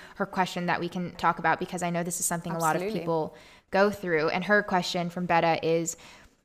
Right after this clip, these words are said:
Speaker 1: "How did you cope with music labels not embracing you for who you are?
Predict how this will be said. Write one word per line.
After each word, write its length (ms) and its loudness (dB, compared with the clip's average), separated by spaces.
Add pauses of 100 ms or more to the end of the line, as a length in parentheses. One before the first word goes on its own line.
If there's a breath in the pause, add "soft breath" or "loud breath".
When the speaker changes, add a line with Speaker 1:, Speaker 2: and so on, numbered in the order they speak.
(100)
Speaker 1:
"How 200 10
did 200 8
you 80 0
cope 360 4
with 220 2
music 320 0
labels 480 0
not 400 8
embracing 540 0
you 100 -2
for 160 -2
who 140 -2
you 260 -2
are? 320 6